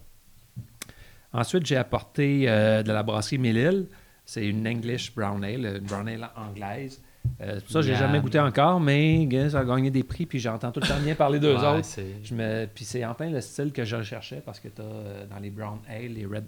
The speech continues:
Speaker 1: Ale, je trouve que c'est des bières aussi
Speaker 2: Ouais.
Speaker 1: très printemps.
Speaker 2: Mhm.
Speaker 1: Euh, d'autres bières, euh, qu'on peut parler de, dans ce style-là,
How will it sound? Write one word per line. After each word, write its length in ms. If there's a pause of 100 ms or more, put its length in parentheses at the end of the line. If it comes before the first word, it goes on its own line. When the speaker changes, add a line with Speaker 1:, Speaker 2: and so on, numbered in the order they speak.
Speaker 1:
Ale, 240
je 60
trouve 120
que 60
c'est 60
des 140
bières 200
aussi 200
Speaker 2:
Ouais. 80
Speaker 1:
très 200
printemps. 600 (100)
Speaker 2:
Mhm. 80 (680)
Speaker 1:
Euh, 400 (540)
d'autres 260
bières, 320
euh, 220
qu'on 180
peut 120
parler 320
de, 280
dans 160
ce 120
style-là, 520